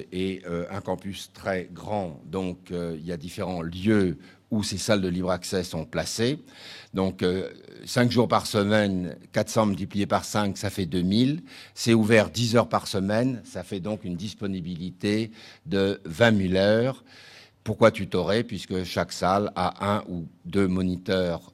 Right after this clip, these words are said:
euh, à sa disposition, avec, euh, euh, une différenciation entre certains libres accès qui, en plus, euh, sont, ont une zone réservée aux étudiants de master et de doctorat,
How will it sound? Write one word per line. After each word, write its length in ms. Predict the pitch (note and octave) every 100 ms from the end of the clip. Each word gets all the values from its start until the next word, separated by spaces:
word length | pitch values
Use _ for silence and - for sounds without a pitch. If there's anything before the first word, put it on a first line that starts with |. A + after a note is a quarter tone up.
| -
euh, 840 | E2 E2 D#2 D#2 D#2 D2+ D2 D2 -
à 80 | E2+
sa 160 | F2+
disposition, 840 | D#2 D2+ F2 E2 - - A2 C3 F3 - - - - - _
avec, 540 | A#2+ A#2+ C#3 C3 -
euh, 280 | B2 A2+ G#2+ -
euh, 300 | A2 G#2+ G#2+ G#2+
une 160 | A2 A2+
différenciation 1000 | C3+ C#3 C#3 C3 C3 A#2 - C3+ C3 A2+
entre 200 | G2+ G#2
certains 320 | C3 B2 B2+
libres 220 | A#2+ G#2+
accès 440 | A2+ - - B2
qui, 240 | A#2+ A2 G2
en 120 | A#2+ A2+
plus, 520 | A#2 B2+ B2+ - G#2+
euh, 200 | G#2+ F#2+ F2
sont, 560 | - G#2+ G2+ F#2+ F2+
ont 180 | F#2+ G2
une 120 | G2+
zone 480 | G2 A2 B2 A2+ F#2+
réservée 600 | - - A2+ G#2 A2 A#2
aux 60 | A2+
étudiants 460 | F2 F#2+ F#2 A2
de 120 | G#2 F#2+
master 480 | G#2+ - A#2+ G#2+
et 60 | F#2+
de 60 | C#2+
doctorat, 640 | F2+ - F2+ D#2+ G2+ B2